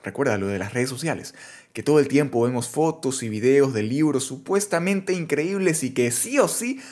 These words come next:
te van a cambiar la vida. Y obvio, tú lo compras por impulso, porque te da la ansiedad de que lo necesito, porque sí, porque me dice que me va a cambiar la vida, que es muy bueno. Y cuando lo abres, oh sorpresa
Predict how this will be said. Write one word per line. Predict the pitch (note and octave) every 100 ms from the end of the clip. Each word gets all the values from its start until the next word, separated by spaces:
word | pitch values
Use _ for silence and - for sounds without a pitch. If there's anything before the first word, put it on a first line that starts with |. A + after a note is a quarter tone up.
| -
te | - B2
van | G#3
a | G3+
cambiar | D3 G3 F#3
la | C#3
vida. | A3 C#3 - _ _ _ -
Y | A2
obvio, | C#3+ F#3+ A2
tú | -
lo | D#3
compras | C3+ D#3 F#3+
por | - G#2+
impulso, | G2 C3+ F#3+ G#2+ F#2+
porque | G#2 -
te | F2+ F#2
da | C3+
la |
ansiedad | E3 - A2+ D3+
de | G#3+ D#3
que | A2+ - - -
lo | A#2+ B2
necesito, | A#2 - G#3 G3+ G3
porque | C#3+ - -
sí, | B3
porque | G3+ G#2+ G2
me |
dice | C3+ D#3+
que | -
me | A#2+
va |
a | A#2+
cambiar | C3 B2+
la | -
vida, | F#3 D3+
que | C#3+
es |
muy | C#3+
bueno. | C3+ - - - _ _ - -
Y | A2+
cuando | A2+ F#2+
lo | G#2 B2
abres, | F3 G#3+ - - _ _ _ -
oh | A#2 B2+
sorpresa | C3 A2 F#2 - - -